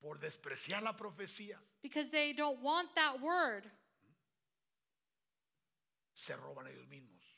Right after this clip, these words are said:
Speaker 2: they rob themselves.
Speaker 1: Y esta casa
Speaker 2: And this house
Speaker 1: es una casa profética.
Speaker 2: is a prophetic house.
Speaker 1: Aquí damos gracias por cada profeta.
Speaker 2: We give thanks to the
Speaker 1: Hay
Speaker 2: Lord for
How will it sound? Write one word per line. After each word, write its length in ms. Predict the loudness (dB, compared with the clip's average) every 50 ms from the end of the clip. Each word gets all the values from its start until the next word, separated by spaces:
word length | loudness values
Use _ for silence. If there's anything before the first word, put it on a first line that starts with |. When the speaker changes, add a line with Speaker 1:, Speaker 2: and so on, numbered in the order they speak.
| _ _ _ _
Speaker 2:
they 140 | -2 -2 -2
rob 420 | -4 -4 -2 0 0 0 -2 -2
themselves. 680 | -2 -4 -4 -4 -4 0 2 2 2 2 -2 -6 -8 -8
Speaker 1:
Y 120 | -6 -4 -4
esta 300 | -6 -6 -6 -8 -8 -8 -6
casa 340 | -6 -6 -4 -4 -6 -8 -10 -14 -20 -20 _ 0
Speaker 2:
And 220 | 2 2 2 0 -2 0
this 240 | 0 0 0 -2 -4
house 580 | 0 2 4 4 4 0 -4 -8 -12 -14 -8 -6
Speaker 1:
es 200 | -6 -6 -6 -8
una 220 | -12 -10 -10 -10
casa 300 | -6 -6 -6 -4 -4 -8
profética. 680 | -8 -10 -14 -16 -14 -16 -18 -18 -18 -20 -18 -16 -6 -4
Speaker 2:
is 120 | -4 2 2
a 80 | 2
prophetic 720 | 2 4 4 2 2 2 4 6 6 8 8 6 2 0 -2
house. 640 | 0 4 6 8 8 8 6 2 -4 -8 -8 -4 -2
Speaker 1:
Aquí 360 | -2 -2 -2 -4 -4 -4 0
damos 340 | 2 2 2 2 -2 -6 -4
gracias 300 | -2 0 0 0 -2 -6 -8
por 180 | -8 -10 -10 -4
cada 240 | -2 0 0 0 0
profeta. 560 | -2 -8 -10 -8 -6 -6 -6 -6 -6 -10 -12 -6 _
Speaker 2:
We 120 | 0 0 2
give 200 | 4 2 2 2 2
thanks 280 | 2 2 2 2 0 -2
to 60 | 2
the 60 | 4 6
Speaker 1:
Hay 100 | 8 8
Speaker 2:
Lord 180 | 8 8 6 8
for 120 | 8 10